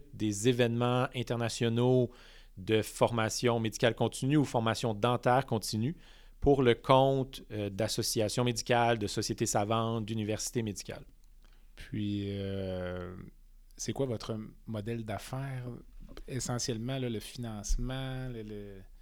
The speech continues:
Speaker 1: Ben, en fait, on a une micro-niche à l'intérieur de l'industrie du tourisme international. Donc, on est,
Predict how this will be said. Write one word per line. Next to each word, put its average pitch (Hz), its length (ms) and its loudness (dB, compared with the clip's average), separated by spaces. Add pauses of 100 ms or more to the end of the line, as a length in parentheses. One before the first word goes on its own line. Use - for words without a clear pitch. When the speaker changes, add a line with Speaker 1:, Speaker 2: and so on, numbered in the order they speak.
(640)
Speaker 1:
Ben, 139 300 8
en 131 100 4
fait, 180 280 10
on 139 140 4
a 156 60 10
une 147 100 6
micro-niche 156 800 2
à 113 120 -2
l'intérieur 117 840 4
de 110 120 4
l'industrie 110 500 -2
du - 140 -10
tourisme 113 480 0
international. 107 760 -2
Donc, 117 480 2
on 117 100 -4
est, 113 200 0